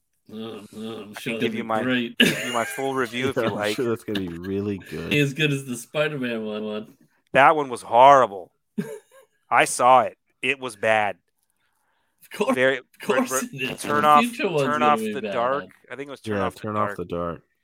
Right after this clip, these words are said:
Speaker 3: You
Speaker 2: Very
Speaker 3: saw that?
Speaker 2: terrible.
Speaker 3: I didn't know
Speaker 2: I
Speaker 3: you
Speaker 2: did.
Speaker 3: saw that.
Speaker 2: I
Speaker 3: Oh,
Speaker 2: did.
Speaker 3: man, I'm so jealous.
Speaker 2: Two thousand twelve, I saw it off Broadway in New York. Very bad. Very bad.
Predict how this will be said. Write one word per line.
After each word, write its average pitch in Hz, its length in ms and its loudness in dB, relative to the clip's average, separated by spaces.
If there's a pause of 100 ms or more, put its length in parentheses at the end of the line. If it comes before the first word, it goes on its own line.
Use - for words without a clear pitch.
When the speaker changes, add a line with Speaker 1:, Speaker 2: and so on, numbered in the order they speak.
(240)
Speaker 3:
You 147 120 -4
Speaker 2:
Very 147 360 4
Speaker 3:
saw 127 40 2
that? 147 80 -2
Speaker 2:
terrible. 110 380 -4
Speaker 3:
I 131 80 -4
didn't 175 180 -4
know 107 120 -2
Speaker 2:
I 98 40 -2
Speaker 3:
you 90 140 -6
Speaker 2:
did. - 80 -12
Speaker 3:
saw 82 160 -6
that. 90 240 -8 (320)
Speaker 2:
I 101 100 -12
Speaker 3:
Oh, 90 220 -6
Speaker 2:
did. 82 60 -8
Speaker 3:
man, 87 340 -4 (160)
I'm 104 160 -12
so 95 160 -2
jealous. 85 500 -8 (380)
Speaker 2:
Two 190 240 -14
thousand 185 560 -2
twelve, 139 500 -4
I 107 120 -10
saw 131 320 0
it 123 180 -4
off 139 320 -2
Broadway 127 720 -4 (160)
in 147 280 -10
New 156 80 -16
York. 123 600 -10 (760)
Very 127 600 -6
bad. 104 440 -8 (2250)
Very 143 320 0
bad. 101 260 -8